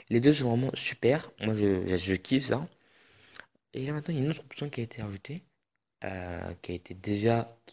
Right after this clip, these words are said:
qui, qui, qui, qui existait déjà avant. Euh, parce qu'avant, il n'y avait pas les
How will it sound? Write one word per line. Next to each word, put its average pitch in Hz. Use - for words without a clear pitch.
qui, 95
qui, 101
qui, -
qui 101
existait 107
déjà 120
avant. 117
Euh, 95
parce -
qu'avant, 107
il -
n'y 113
avait 98
pas 117
les 98